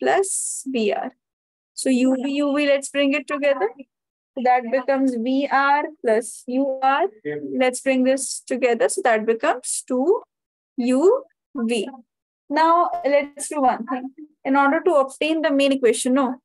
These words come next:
let's divide it by U V R everywhere. Divide by U V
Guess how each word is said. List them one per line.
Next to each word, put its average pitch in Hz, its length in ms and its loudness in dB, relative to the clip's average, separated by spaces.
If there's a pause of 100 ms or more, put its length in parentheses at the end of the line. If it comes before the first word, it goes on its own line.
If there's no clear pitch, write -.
(280)
let's 311 360 -2
divide 254 600 0
it 302 240 0
by 240 420 0
U 254 260 4
V 214 160 -2
R - 80 -10 (500)
everywhere. 277 540 0 (680)
Divide 240 760 2 (1700)
by 233 560 0 (260)
U 262 580 2 (200)
V 240 520 -2